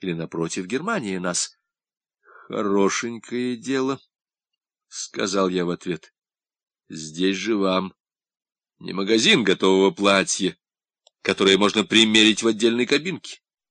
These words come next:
и никакой Пауль Маузер не пустит нас в свои лаборатории.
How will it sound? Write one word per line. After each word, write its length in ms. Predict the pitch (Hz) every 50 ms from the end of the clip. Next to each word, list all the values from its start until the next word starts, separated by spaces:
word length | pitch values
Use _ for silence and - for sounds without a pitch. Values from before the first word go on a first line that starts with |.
| _ _ _ _ _ _ _
и 120 | - - 98
никакой 640 | 107 113 104 - 127 110 - - 117 123 123 123 127
Пауль 680 | - - - 139 131 123 120 120 117 113 110 107 104
Маузер 640 | 101 104 110 117 113 110 107 104 101 90 98 101 95
не 160 | 101 110 110 -
пустит 600 | _ - 117 117 104 - - - 113 101 85 -
нас 260 | 107 110 104 95 -
в 80 | - -
свои 320 | - - 110 107 104 101
лаборатории. 680 | 95 95 90 98 95 92 - 98 90 87 85 85 82 _